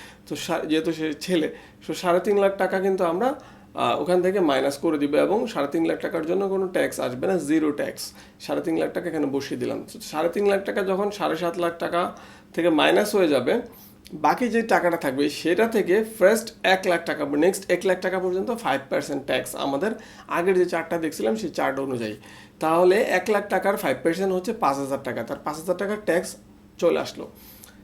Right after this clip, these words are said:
এবার সাড়ে তিন লাখ প্লাস এক লাখ, চা-, সাড়ে চার লাখ যদি আমি বাদ দিই সাড়ে সাত লাখ টাকা বা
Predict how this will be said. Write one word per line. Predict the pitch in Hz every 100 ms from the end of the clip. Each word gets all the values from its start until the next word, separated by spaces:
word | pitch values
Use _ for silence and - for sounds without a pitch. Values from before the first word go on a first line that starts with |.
| - - -
এবার | 208 214 208
সাড়ে | 214 202 196
তিন | 220 226
লাখ | 240 233
প্লাস | 190 185
এক | 147 147
লাখ, | 143 131 -
চা-, | - 185
সাড়ে | - 160 180
চার | 185 185
লাখ | 185 185 - - - - - - - - -
যদি | 151 156
আমি | 175 170
বাদ | 131 151 151
দিই | 143 196 240
সাড়ে | - 139 147 143 -
সাত | - 139 139
লাখ | 135 -
টাকা | 127 -
বা | 131 131